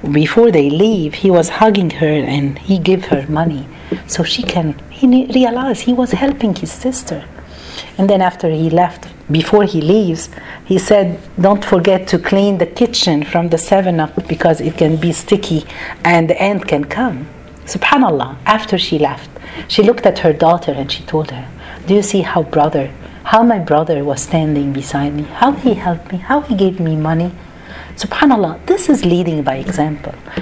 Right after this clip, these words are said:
I cannot tell my kids, "Be good to your siblings," and at the same time they find that me and my husband, we don't talk to, uh, uh, my sister or his brother.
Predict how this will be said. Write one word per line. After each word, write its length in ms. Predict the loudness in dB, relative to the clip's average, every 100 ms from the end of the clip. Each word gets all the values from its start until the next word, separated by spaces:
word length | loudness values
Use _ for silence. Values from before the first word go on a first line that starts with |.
| -2
I 140 | 0
cannot 340 | 2 2 2 0
tell 180 | 0 2
my 200 | 0 -2
kids, 420 | -2 0 0 -4
"Be 240 | -2 -2
good 420 | 2 2 2 -4 -10 -16 -2
to 60 | 2
your 120 | 2
siblings," 720 | 0 0 0 2 0 -2 -4 -6 0
and 240 | 2 2
at 120 | 0
the 80 | 0
same 280 | 0 -2 0
time 340 | 2 2 2
they 140 | 0 0
find 440 | 0 0 0 2
that 300 | 0 0 -6 -16 -16 -4
me 300 | 2 4 2
and 200 | 0 0
my 140 | -2 0
husband, 380 | 0 0 0
we 80 | 0
don't 280 | 2 2 0
talk 460 | 2 2 2 -2 -10 -18 -20 -14
to, 280 | -2 0 0 -6 -16 -20 -20 -4
uh, 60 | -2
uh, 300 | 0 0 2
my 240 | 2 2
sister 520 | 0 0 0 0 0
or 260 | 0 0 -2
his 280 | -2 -4 -2
brother. 440 | 0 0 -2